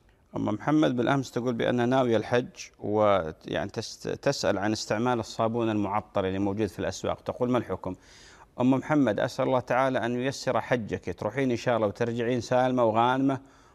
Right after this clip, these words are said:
وحجة مقبولة ومبرورة. أولا، أختي الفاضلة، بالنسبة لاستعمال ال-، ال-، الطيب والعطر، هذا أثناء الإحرام.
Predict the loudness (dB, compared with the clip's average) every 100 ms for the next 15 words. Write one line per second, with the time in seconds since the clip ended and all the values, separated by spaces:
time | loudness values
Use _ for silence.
0 | _ -4 -2 0 0 0 0 0 2 4
1 | 4 4 4 4 2 -6 -20 -20 -20 _
2 | 2 4 6 4 0 -2 2 2 4 2
3 | 2 2 0 0 0 0 -2 0 2 2
4 | 2 2 0 -2 -4 0 0 0 -2 0
5 | 2 4 2 2 2 2 2 0 0 0
6 | 0 -2 0 -2 0 -2 0 0 0